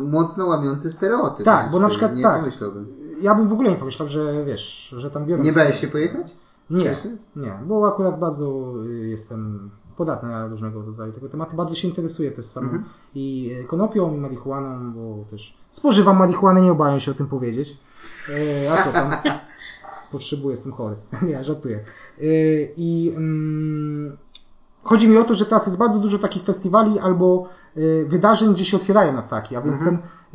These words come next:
Speaker 2: y, rynek, y, wydarzeniowy, znaczy w ogóle eventowy, taków to nie tylko polega na tym, że już tylko są te grube wydarzenia, że sobie
Speaker 1: No,
Speaker 2: wydarzą,
Speaker 1: no,
Speaker 2: żeby
Speaker 1: no,
Speaker 2: były,
Speaker 1: no.
Speaker 2: żeby były traki, ale też się otwierają mniejsze wydarzenia i ta świadomość,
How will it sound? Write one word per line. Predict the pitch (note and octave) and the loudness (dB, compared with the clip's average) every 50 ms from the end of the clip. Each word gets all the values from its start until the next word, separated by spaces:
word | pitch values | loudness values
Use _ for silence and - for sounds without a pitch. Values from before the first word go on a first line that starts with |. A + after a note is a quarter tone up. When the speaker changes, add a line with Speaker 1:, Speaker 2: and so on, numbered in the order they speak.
| D#3+ | 0
Speaker 2:
y, | E3 E3+ D#3+ D#3 - - | 0 2 0 0 -2 0
rynek, | E3+ F3 A3 A3+ A#3 A3 A3 - | 2 4 6 6 6 4 4 4
y, | G3 F#3+ F#3 F#3 F#3 F3+ F3+ F3+ F3 D#3 | 4 6 6 6 6 6 6 4 4 2
wydarzeniowy, | D#3+ F3+ F#3+ F#3+ D#3+ F#3+ F#3 A3+ A#3+ G3 F#3+ | 4 6 6 6 6 6 4 4 4 4 2
znaczy | D#3+ D#3+ - - D#3 | 2 0 -2 -2 -4
w | D#3+ | -2
ogóle | E3+ F3 G3 F3+ E3 | 0 2 2 2 2
eventowy, | D#3 D#3 E3+ F3 E3+ F3 E3 D#3 F#3 G#3+ A3+ | 2 2 0 -2 0 0 0 2 2 2 2
taków | A3 - F#3+ F#3+ G3 - - | 2 0 0 0 -2 -2 0
to | G3+ | 2
nie | A3 A#3+ A3+ | 4 4 4
tylko | A3 G3+ F3 - F3 | 2 0 -2 -2 -2
polega | - - E3+ E3+ D#3+ D#3+ D#3 | 0 0 0 2 0 0 -2
na | D#3+ E3 | -2 -4
tym, | - - D#3+ | -4 -6 -6
że | - D#3+ E3 | -4 -2 2
już | F3 F#3+ F#3 F3 - | 2 2 2 2 0
tylko | - D3+ - D3+ | -4 -10 -12 -10
są | - D#3+ D3+ | -8 -8 -6
te | - D#3 | -6 -4
grube | D3+ D#3+ E3 D#3+ D#3+ | -4 -2 -2 -2 -2
wydarzenia, | D#3 D#3 D#3 D3+ D3+ D#3 D#3 D3+ | -2 -4 -4 -4 -4 -6 -6 -6
że | D3 C#3+ | -8 -6
sobie | - E3 D#3+ | -4 0 0
Speaker 1:
No, | D#3+ D#3+ D#3+ | 2 2 0
Speaker 2:
wydarzą, | D3 D3+ D3+ D3+ D3+ | 0 -2 -2 -2 -2
Speaker 1:
no, | C#3+ | -2
Speaker 2:
żeby | C#3 C3+ C3 | -2 -2 -2
Speaker 1:
no, | C#3 | -2
Speaker 2:
były, | D3+ D3+ A#2+ | -2 -2 -2
Speaker 1:
no. | A#2+ B2 C3 - - - - | -2 -6 -8 -12 -16 -18 -8
Speaker 2:
żeby | C#3 D3 E3+ E3 E3+ | -6 -4 -2 0 0
były | D#3 F3 E3 D#3+ | 2 2 0 2
traki, | - G#3+ A3 - - C4 | 2 0 0 2 2 2
ale | A#3+ A#3 | 2 2
też | - A3+ - | 0 0 -2
się | - A#3 | -2 -2
otwierają | A3 - A3+ A3+ A3 G#3 G#3 | -4 -2 0 0 2 4 4
mniejsze | A3 G#3+ G3+ - D#3+ D3 | 4 4 2 0 -4 -6
wydarzenia | C#3 C3+ C#3+ C#3+ D3 E3 F3 | -6 -6 -6 -6 -4 -6 -6
i | F3 | -6
ta | F3 F3 | -6 -8
świadomość, | E3+ - F#3+ F3 F3 F#3+ F#3+ F#3 F3+ F3+ - | -6 -4 -2 0 0 2 2 0 0 -4 -8